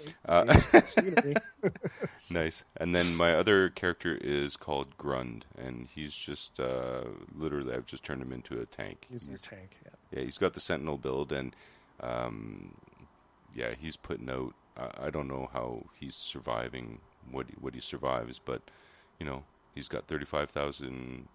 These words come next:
Speaker 2: thirty-nine thousand hit points, and, uh, still he's surviving better than characters who have ninety thousand hit points, so
Speaker 1: Yeah.
Speaker 2: he's just
Speaker 1: It's all the stats you get to, y-, you know, y-, you get to,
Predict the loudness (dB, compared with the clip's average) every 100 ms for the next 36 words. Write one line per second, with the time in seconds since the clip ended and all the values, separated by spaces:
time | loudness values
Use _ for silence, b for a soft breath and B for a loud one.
0 | _ _ _ _ _ _ -4 -4 -2 -4
1 | -4 -2 -4 -4 -8 -10 -10 -10 -10 -12
2 | -18 B B B B -14 -8 -8 -8 -8
3 | -6 -4 -4 -6 -10 -12 -4 -2 -2 -4
4 | -6 -2 -2 -2 -6 -8 -8 -8 -10 -10
5 | -14 -18 _ -6 -6 -6 -10 -6 -6 -6
6 | -8 -8 -10 -10 -10 -12 -14 -14 -14 -14
7 | -16 -12 -12 -14 _ B B B B B
8 | B _ -20 -20 -20 _ _ -18 -14 -12
9 | -10 -10 -10 -14 _ _ -2 0 2 0
10 | -4 -6 -6 -8 -8 -8 -6 -6 -6 -10
11 | -8 -8 -6 -8 -10 -12 -14 -16 -14 -14
12 | -12 -12 -12